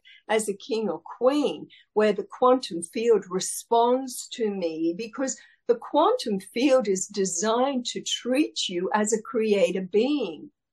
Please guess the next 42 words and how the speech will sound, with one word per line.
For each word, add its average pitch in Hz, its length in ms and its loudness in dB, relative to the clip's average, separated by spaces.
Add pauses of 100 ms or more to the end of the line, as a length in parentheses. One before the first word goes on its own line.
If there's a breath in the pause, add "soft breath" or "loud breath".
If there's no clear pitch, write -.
(360)
And 262 120 2
it 254 160 -6
virtually 392 540 -2
just 226 320 -8
flows 208 320 -4
around 226 340 -6
you 226 80 -10
saying, 220 300 -4
"What 208 140 0
do 226 40 -6
you 240 100 -4
want, 269 220 -2
master? 214 340 -6
What 185 180 -4
do 226 40 -8
you 233 80 -6
want, 277 200 0
master? 226 340 -4
What 190 180 -4
do 208 60 -4
you 226 140 0
want, 302 240 4
master?" 214 500 -4 (320 soft breath)
And 240 140 2
if 240 120 0
you 226 280 0
don't 208 280 2
know, 233 560 0 (280)
the 240 80 0
quantum 247 500 -2
field 247 540 0
will 220 180 6
re-, 202 340 0
will 220 160 2
scan 302 880 0
you 175 340 -8
and 190 200 -8
bring 277 420 2
to - 140 -8
you 214 240 -8
the 196 260 0
dominant 247 520 2